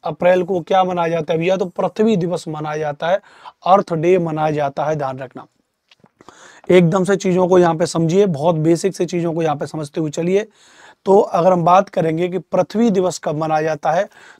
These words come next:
तो पृथ्वी दिवस मनाया जाता है बाईस अप्रैल को मनाया जाता है पृथ्वी दिवस। वहीं अगर हम बात करेंगे विश्व श्रमिक दिवस कब मनाया जाएगा, तो एक मई को मनाया जाएगा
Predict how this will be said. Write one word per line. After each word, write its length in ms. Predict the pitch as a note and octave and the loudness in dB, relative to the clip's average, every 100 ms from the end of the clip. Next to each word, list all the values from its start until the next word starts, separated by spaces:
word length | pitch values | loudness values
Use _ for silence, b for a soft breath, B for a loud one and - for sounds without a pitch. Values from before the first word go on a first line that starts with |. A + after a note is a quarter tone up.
| - | -10
तो 80 | D#3+ | -4
पृथ्वी 440 | F3 E3+ G3 A3 | -2 -2 2 2
दिवस 300 | F#3 F#3+ F3 | 4 2 0
मनाया 260 | F3 E3 E3 | -2 0 2
जाता 300 | E3 D3+ F#3+ | 0 0 0
है 60 | |
बाईस 520 | D3 C#3+ D#3 G#3+ A#3 | 0 0 2 2 0
अप्रैल 460 | - E3 D3 F3 F3+ | -4 -10 -4 -2 -2
को 220 | E3+ G3+ | 0 -2
मनाया 300 | F3+ E3 E3 | -2 -4 -2
जाता 300 | E3 D#3+ D#3 | -2 -4 -4
है 60 | D#3 | -6
पृथ्वी 440 | - F3+ - G3+ | -4 -8 -4 -4
दिवस। 400 | D3 C#3 D#3 - _ _ b b b b b b - | -4 -6 -8 -10 _ _ b b b b b b -2
वहीं 180 | E3 G3 | 2 4
अगर 160 | F#3+ | 4
हम 120 | G#3 F3+ | 2 4
बात 260 | F3 F#3 | 4 4
करेंगे 360 | - F#3+ G3 G3 | 2 -2 2 2
विश्व 320 | F3 F#3+ G3+ | 2 -2 -2
श्रमिक 460 | E3+ F3+ F#3 G#3 G3 | -4 -2 0 0 0
दिवस 260 | F#3+ F3+ | 0 0
कब 220 | - F3 | -2 -4
मनाया 200 | D#3+ D#3+ | 0 0
जाएगा, 420 | E3 E3 D#3+ F3 F#3 | 0 0 0 2 2
तो 220 | - - - | 0 -6 0
एक 320 | F#3+ G#3 G3+ | 4 4 2
मई 240 | E3+ E3+ | -4 -4
को 180 | E3+ F#3 | -2 -2
मनाया 280 | E3+ E3 D#3+ | -2 -2 -2
जाएगा 480 | D#3+ D#3 D3 D#3+ | -2 -2 -2 -2